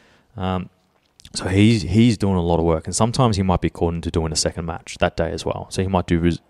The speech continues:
uh, reserves beforehand, and he'll have literally a hot, like, twenty minute window to rest,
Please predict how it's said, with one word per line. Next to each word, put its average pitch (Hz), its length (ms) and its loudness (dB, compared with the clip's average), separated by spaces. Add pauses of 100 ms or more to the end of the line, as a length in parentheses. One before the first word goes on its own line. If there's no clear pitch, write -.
(100)
uh, 90 200 -8
reserves 85 340 0
beforehand, 98 760 -2
and 92 120 -8
he'll 90 160 -6
have 82 180 -8
literally 85 340 -4
a 85 60 -2
hot, - 320 -4
like, - 160 -14
twenty 87 240 -6
minute 82 240 -10 (180)
window 82 440 -4 (420)
to - 100 -12
rest, 82 360 0